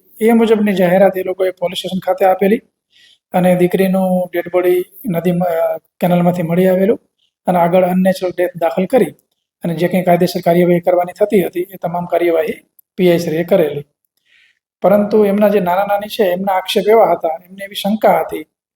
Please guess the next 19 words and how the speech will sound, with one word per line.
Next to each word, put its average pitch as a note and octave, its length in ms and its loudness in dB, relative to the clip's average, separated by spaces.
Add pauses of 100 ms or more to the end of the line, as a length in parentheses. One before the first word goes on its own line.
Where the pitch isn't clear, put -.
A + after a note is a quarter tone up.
(340)
કે F3+ 140 -2
આ F3+ 140 -2
જે F#3 140 2
વિજયભાઈ F#3+ 440 2
છે, F#3+ 140 0
એમણે F#3 420 0
એમની F#3+ 400 -4 (340)
જે F3+ 420 0
દોહિત્રી F3+ 380 2
છે, F3+ 240 -2 (300)
એને F#3+ 160 2
પાણીમાં F#3 380 2
ફેંકી G3 280 -2
દીધેલી D3+ 360 -6
છે. F3 160 -14 (680)
એટલે F#3+ 160 2
ડી F3+ 120 2
વાય G3+ 180 6
એસ F#3+ 100 -2